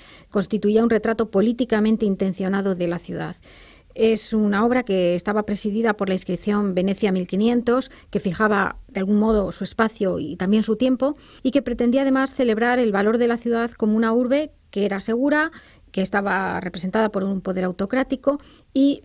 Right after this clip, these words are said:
que de alguna manera cifraba su valor en sus defensas naturales y también en su valor comercial y militar,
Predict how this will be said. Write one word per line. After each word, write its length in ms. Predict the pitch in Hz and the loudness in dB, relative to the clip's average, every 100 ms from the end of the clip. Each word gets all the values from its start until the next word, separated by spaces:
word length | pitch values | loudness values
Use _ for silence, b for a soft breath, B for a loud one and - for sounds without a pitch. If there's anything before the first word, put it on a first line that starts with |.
| - | -8
que 400 | 208 196 185 170 | -2 0 0 -2
de 140 | - 180 | -2 -2
alguna 220 | 190 220 | 0 2
manera 480 | 220 226 233 214 185 | 2 4 4 2 0
cifraba 360 | 196 226 233 | -2 0 0
su 100 | 226 | 0
valor 340 | 220 208 233 240 B - | 0 2 2 0 B -6
en 100 | 185 | -6
sus 140 | 196 | -4
defensas 440 | 185 226 220 220 | -4 -2 -2 -2
naturales 560 | 226 214 208 226 247 254 | -4 -2 0 2 2 0
y 40 | |
también 280 | 202 196 220 | -2 2 2
en 60 | 220 | 2
su 100 | 214 | -2
valor 320 | 185 214 233 | 0 0 0
comercial 480 | 208 185 - 220 214 | -2 -2 0 2 2
y 40 | |
militar, 480 | 185 175 175 240 | 2 0 -2 -2